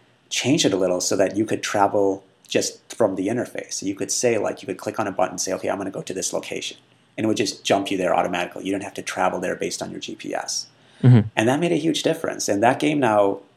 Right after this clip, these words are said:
Speaker 1: is scheduled to make a few million, at least last year. That's what they were saying. They were making, like, two hundred thousand a month. They had four,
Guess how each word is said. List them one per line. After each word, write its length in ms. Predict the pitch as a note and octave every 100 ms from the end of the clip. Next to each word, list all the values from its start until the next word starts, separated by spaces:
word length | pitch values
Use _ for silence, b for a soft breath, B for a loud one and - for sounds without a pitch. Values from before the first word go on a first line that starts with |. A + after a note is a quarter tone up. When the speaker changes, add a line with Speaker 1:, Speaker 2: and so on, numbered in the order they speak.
| _ -
Speaker 1:
is 160 | G#2+
scheduled 480 | - A2+ G#2+ A2+ G2+
to 140 | -
make 320 | G#2 G2 G2 -
a 20 | -
few 220 | - G#2+
million, 380 | G#2 G#2+ F2+ F2+
at 120 | A2
least 300 | C3+ C3+ G2
last 280 | G2 G2+ -
year. 140 | F2
That's 160 | F2+ -
what 100 | F2+
they 80 |
were 60 | E2+
saying. 240 | - E2+
They 80 | F#2
were 60 | F#2
making, 220 | F#2 F#2+
like, 140 | F2+
two 140 | - G2
hundred 240 | F#2+ F2+
thousand 300 | F2+ F2 F#2
a 40 | F2+
month. 300 | F2 F2+ - B B B
They 100 | C3+
had 280 | F3+ G3+ - -
four, 420 | - B2 C3